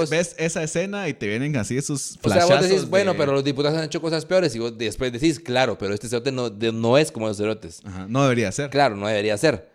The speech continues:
Speaker 1: Y, y si es, es como, bueno, pues igual otra, otra mancha pa'l tigre. Y eso es una mierda.
Speaker 2: Ajá.
Speaker 1: Pero realmente, dentro de los vergueos que hacen,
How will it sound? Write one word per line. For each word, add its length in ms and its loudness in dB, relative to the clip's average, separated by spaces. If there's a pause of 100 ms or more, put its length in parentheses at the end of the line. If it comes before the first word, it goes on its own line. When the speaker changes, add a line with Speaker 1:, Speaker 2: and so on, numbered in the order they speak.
(180)
Speaker 1:
Y, 120 -6 (100)
y 140 -6
si 200 -2
es, 140 4
es 100 -4
como, 220 -6
bueno, 280 -6
pues 200 -16
igual 240 -2
otra, 420 -6
otra 320 -6
mancha 300 -6
pa'l 160 -8
tigre. 340 -4 (380)
Y 140 -2
eso 100 -2
es 100 -10
una 160 -8
mierda. 520 0
Speaker 2:
Ajá. 360 -16
Speaker 1:
Pero 260 10
realmente, 500 4
dentro 260 -2
de 60 0
los 140 0
vergueos 460 2
que 80 2
hacen, 380 0